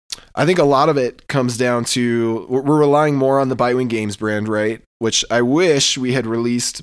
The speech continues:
Cascadero, Cascadito, Spectral, you know, our, our very soon to be released games, uh, for people to play and see, like,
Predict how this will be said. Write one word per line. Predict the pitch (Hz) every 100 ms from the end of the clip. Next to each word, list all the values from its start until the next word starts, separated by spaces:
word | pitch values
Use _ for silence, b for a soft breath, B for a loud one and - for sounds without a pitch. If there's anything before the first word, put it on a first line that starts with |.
| -
Cascadero, | - 120 - 123 113 110
Cascadito, | 120 113 - 110 110 107
Spectral, | - 98 - 110 104 104 - B B
you | 113
know, | 113 107
our, | 110 110 -
our | 104 104 98
very | 113 151 156
soon | - 131 123 120
to | 110
be | 117
released | 113 113 113 -
games, | 120 113 110 110 - _ B B B B -
uh, | 113 113
for | 120
people | 139 127
to | 107
play | - 107 110 123
and | 110
see, | - 113
like, | 107 98 98